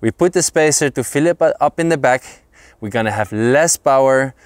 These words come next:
This will bring you more control and makes you foiling in stronger winds. Now that we move to more fuselages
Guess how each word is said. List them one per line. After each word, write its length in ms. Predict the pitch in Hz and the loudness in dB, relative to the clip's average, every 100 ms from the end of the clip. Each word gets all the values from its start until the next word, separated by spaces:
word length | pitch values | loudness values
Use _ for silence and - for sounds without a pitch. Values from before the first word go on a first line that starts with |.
| - _ | -20 _
This 180 | - 113 | -6 -2
will 120 | 113 | -2
bring 240 | 101 117 110 | 0 0 0
you 160 | 107 | 0
more 260 | 107 120 147 | 2 2 0
control 680 | - 131 - 127 135 143 - - _ | -2 -4 0 0 2 0 -6 -20 _
and 160 | 104 104 | -6 -2
makes 240 | 117 113 | 0 0
you 80 | 117 | -4
foiling 600 | - 123 127 127 127 120 - | -2 0 2 2 0 -4 -10
in 140 | 92 | -14
stronger 440 | - - 110 110 | -8 -4 -2 -2
winds. 380 | 101 95 87 - _ _ _ _ _ _ _ _ _ _ | -2 -4 -8 -14 _ _ _ _ _ _ _ _ _ _
Now 440 | 123 170 220 220 - | 0 2 2 0 -4
that 160 | - 147 | -2 2
we 300 | 147 143 123 - _ _ _ - | 4 2 0 -6 _ _ _ -4
move 340 | 135 135 - - | 0 0 -2 0
to 280 | 127 117 - _ _ _ | 0 0 -4 _ _ _
more 300 | 120 165 196 | 0 2 2
fuselages 840 | - 165 - 143 139 139 127 | 2 0 2 2 0 0 -2